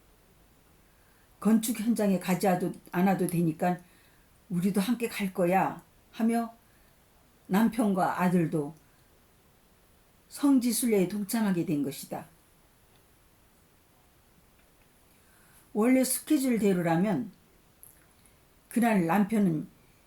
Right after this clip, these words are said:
현장을 둘러본 후 아기를 데리고 병원에 갔다 오기로 되어 있었다.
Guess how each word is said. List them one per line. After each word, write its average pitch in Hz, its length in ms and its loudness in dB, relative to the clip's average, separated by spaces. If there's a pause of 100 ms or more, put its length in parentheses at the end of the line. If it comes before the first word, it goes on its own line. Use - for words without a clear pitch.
(140)
현장을 214 580 2
둘러본 180 560 2
후 151 260 -2 (1080)
아기를 185 680 2
데리고 175 400 2
병원에 190 320 4
갔다 165 400 -4
오기로 160 320 -4
되어 156 160 -2
있었다. 127 560 -8